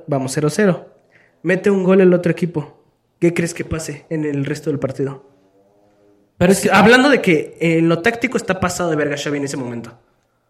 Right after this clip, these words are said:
Speaker 2: No, pues es que no, o sea, no mames, no sé.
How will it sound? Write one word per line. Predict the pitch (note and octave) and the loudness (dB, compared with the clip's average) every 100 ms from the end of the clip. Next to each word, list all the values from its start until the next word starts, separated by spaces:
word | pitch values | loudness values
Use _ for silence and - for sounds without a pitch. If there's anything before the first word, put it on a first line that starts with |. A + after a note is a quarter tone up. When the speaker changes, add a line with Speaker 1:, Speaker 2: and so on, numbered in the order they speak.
| _ _ _ _ _ _ _ _ _ _ | _ _ _ _ _ _ _ _ _ _
Speaker 2:
No, | E3 A3+ A3+ | 0 0 0
pues | C3 D3+ | -6 -8
es | C#3+ | -10
que | B2+ | -10
no, | A#2+ B2 | -8 -10
o | A#2+ | -10
sea, | - | -6
no | B2+ C3+ | -4 -4
mames, | C#3 D#3 C3 | -4 -4 -6
no | C3 | -8
sé. | B2+ D#3 E3 | -8 -8 -10